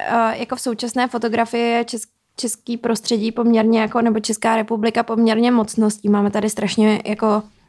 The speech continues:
mno-, moc skvělých fotografů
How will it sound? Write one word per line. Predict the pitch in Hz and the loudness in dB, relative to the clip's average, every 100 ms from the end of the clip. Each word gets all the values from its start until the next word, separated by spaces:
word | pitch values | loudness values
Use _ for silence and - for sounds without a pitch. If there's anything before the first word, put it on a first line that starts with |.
| _ | _
mno-, | 226 220 214 214 214 | 4 6 6 2 0
moc | 220 214 214 214 - - - | 4 4 2 -2 -14 -18 -16
skvělých | - - 214 214 220 | -10 -2 0 0 0
fotografů | 214 220 214 214 214 214 214 | -4 -2 -2 -2 0 2 2